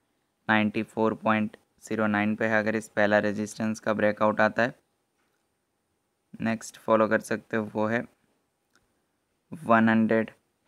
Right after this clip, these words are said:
पॉइंट टेन जो इसका अगला स्ट्रॉन्ग रेजिस्टेंस है। अब ज़्यादा चांसेस है स्टॉक इस जगह पे पूरा साइडवेज जैसा चलता हुआ देखने को मिलने का। जितने सारे लेवल आप लोग देख रहे हो गाइस, खास करके अगला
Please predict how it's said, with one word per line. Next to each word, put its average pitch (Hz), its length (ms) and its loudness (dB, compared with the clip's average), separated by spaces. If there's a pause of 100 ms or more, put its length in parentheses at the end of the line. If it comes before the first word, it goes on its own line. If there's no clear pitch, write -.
(720)
पॉइंट 110 340 0
टेन 110 260 2
जो 107 120 0
इसका 107 260 2
अगला 107 240 2
स्ट्रॉन्ग 107 460 -2
रेजिस्टेंस 107 580 -4
है। 131 100 -4 (220)
अब 107 220 -6
ज़्यादा 107 280 2
चांसेस 110 480 -2
है 117 80 -6
स्टॉक 110 340 -2
इस 104 200 -6
जगह 104 220 0
पे 107 140 -8
पूरा 110 300 0 (1080)
साइडवेज 107 560 2
जैसा 107 260 -2
चलता 104 360 0
हुआ 107 160 4
देखने 104 340 -2
को 104 140 -4
मिलने 104 320 0
का। 120 160 -6
जितने 113 340 -4
सारे 113 300 2
लेवल 110 260 4
आप 107 180 0
लोग 107 160 -4
देख 104 220 -4
रहे 107 100 0
हो 104 80 0
गाइस, 117 280 -6 (720)
खास 110 240 0
करके 110 340 -2
अगला 104 580 0